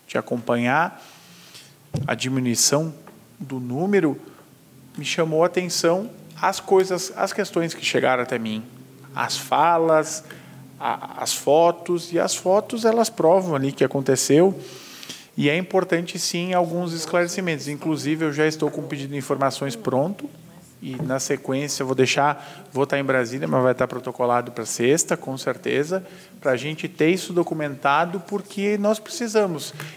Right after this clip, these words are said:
E se for algo natural, né, vereador Marcelo, que bom, a gente torce, porque quando fala na questão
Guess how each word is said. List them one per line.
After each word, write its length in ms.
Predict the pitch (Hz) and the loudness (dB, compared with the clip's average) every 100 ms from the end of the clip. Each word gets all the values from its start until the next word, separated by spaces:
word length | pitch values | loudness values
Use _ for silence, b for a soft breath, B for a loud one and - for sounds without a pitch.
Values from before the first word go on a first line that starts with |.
| - | -6
E 80 | 175 | -6
se 140 | 196 | -6
for 260 | - 202 202 | -2 2 4
algo 260 | 196 208 | 4 4
natural, 600 | 202 190 175 143 151 196 | 2 2 4 6 6 6
né, 340 | 185 175 175 160 | 4 4 4 4
vereador 380 | 151 151 151 | 2 2 2
Marcelo, 400 | 151 143 - 135 | 0 0 2 0
que 120 | 131 180 | 0 -4
bom, 300 | 143 151 262 302 | 0 0 0 -2
a 60 | |
gente 340 | 139 143 - 226 | -4 -4 -4 2
torce, 460 | 143 185 208 160 B B B B | 6 6 2 -4 B B B B
porque 220 | 170 170 | -12 -10
quando 260 | 185 220 254 | 0 2 2
fala 320 | - 202 220 | 2 4 4
na 140 | 220 220 | 2 2
questão 540 | 214 - - 196 175 | 0 2 2 2 2